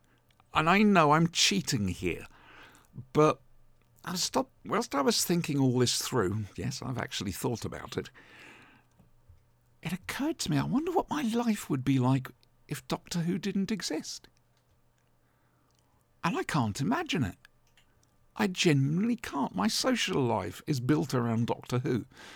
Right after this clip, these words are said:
Not the, that's not, it's the initial way I meet with people, and with some people it's the whole, um, you know, it's what you talk about. But without it,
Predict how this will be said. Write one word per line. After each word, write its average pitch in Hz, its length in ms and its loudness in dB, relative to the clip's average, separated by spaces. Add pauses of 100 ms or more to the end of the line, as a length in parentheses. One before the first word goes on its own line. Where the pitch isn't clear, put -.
(480)
Not - 160 0
the, - 80 -2 (1300)
that's - 260 4
not, - 200 0 (600)
it's - 180 2
the 226 160 8
initial 185 800 8 (180)
way 151 280 4 (460)
I 147 120 6
meet 143 360 0
with - 180 -4
people, 82 460 -6
and 101 460 -6 (140)
with 101 160 -6
some 95 240 -6
people 117 420 -8
it's - 480 -8
the 113 120 -4
whole, 107 580 0
um, 110 500 0 (840)
you 180 120 4
know, 113 100 6
it's 131 260 0
what - 140 2
you 131 60 2
talk 269 320 -2
about. - 260 -8 (1600)
But - 140 6
without 220 440 2
it, - 80 -4